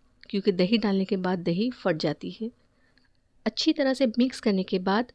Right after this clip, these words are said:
अब इसका ढक्कन लगाएंगे और इनको दो से तीन मिनट के लिए हमें पका लेना है। कुछ मिनटों में प्रॉन्स बिल्कुल रेडी हो चुका है।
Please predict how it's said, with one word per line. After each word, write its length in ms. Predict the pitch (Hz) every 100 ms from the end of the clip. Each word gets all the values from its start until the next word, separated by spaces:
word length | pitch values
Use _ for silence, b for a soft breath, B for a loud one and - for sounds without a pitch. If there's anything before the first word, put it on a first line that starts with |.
| _ -
अब 140 | 208
इसका 280 | 202 - 202
ढक्कन 300 | 196 - 190
लगाएंगे 600 | 190 175 180 233 277 311 b b _
और 380 | - 190 196 226 -
इनको 380 | 214 226 294 294 294 -
दो 200 | 226 277
से 160 | 285 269
तीन 360 | - 247 254
मिनट 260 | 208 196 190
के 120 | 196
लिए 160 | 185 214
हमें 280 | 214 190 262
पका 320 | 220 196 180
लेना 260 | 160 170 175
है। 220 | 175 180 _ _ _ _ _ _ _ _ _ 302
कुछ 200 | 294 247
मिनटों 260 | 196 208
में 140 | 196 196
प्रॉन्स 420 | - 190 233 240 -
बिल्कुल 300 | 202 262 254
रेडी 280 | 202 180 214
हो 120 | 208
चुका 260 | 180 - 190
है। 220 | 202